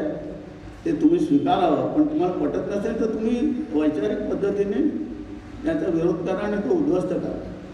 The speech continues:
तेव्हा अशा प्रकारची प्रगल्भता आपल्या महाराष्ट्रातल्या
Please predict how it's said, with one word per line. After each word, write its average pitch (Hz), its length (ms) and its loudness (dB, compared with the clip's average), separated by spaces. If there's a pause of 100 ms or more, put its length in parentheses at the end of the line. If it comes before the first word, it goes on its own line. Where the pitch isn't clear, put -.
(240)
तेव्हा 339 180 2 (200)
अशा - 220 -2
प्रकारची 156 480 2
प्रगल्भता 151 1000 2 (400)
आपल्या 156 220 2
महाराष्ट्रातल्या 147 1120 4